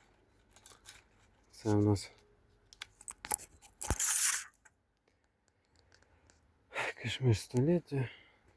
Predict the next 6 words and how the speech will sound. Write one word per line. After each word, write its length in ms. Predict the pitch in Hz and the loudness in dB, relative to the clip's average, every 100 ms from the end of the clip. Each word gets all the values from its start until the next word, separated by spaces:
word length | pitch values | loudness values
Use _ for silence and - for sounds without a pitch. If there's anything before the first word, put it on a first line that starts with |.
| - | -8
Трохи 300 | 113 107 120 | -6 -4 0
він 120 | 110 | 2
у 160 | 107 107 | 2 2
мене 160 | 104 - | 0 -4
підхворів. 680 | - - - 107 110 123 156 151 _ _ _ - - | -10 -12 -10 -4 0 0 -2 -6 _ _ _ -20 -16
Ну, 200 | 139 135 | -10 -10